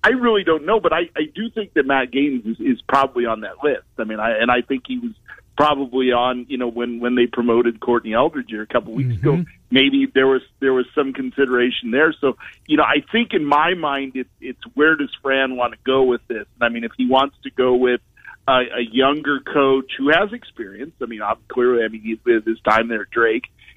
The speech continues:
Speaker 1: and, you know, with, with Iowa connections and, and, you know, somebody like that, they, I, I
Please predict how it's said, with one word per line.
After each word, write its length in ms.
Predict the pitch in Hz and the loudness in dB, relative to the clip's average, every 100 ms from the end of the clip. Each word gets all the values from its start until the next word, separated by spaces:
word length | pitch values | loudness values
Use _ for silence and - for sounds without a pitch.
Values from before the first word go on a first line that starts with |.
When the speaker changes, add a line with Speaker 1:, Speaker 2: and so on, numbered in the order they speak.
| _ 156 | _ 2
Speaker 1:
and, 360 | 143 139 135 | 4 4 0
you 100 | 135 | -4
know, 100 | 135 | -2
with, 220 | 131 135 - - | 0 -2 -4 -4
with 160 | 123 | 0
Iowa 460 | 127 123 139 139 131 | 2 2 2 0 -2
connections 840 | 147 127 127 123 - 127 127 120 | -4 -2 -2 -4 -8 -8 -8 -10
and, 160 | 120 113 | -10 -8
and, 220 | 113 120 | -6 -2
you 80 | 117 | 0
know, 120 | 117 - | 0 2
somebody 220 | 135 131 | 4 4
like 220 | 127 123 | 2 2
that, 220 | 131 143 _ _ _ - | 0 0 _ _ _ -8
they, 140 | 120 95 | -6 -4
I, 340 | - 135 - | -2 -2 0
I 40 | 127 | -2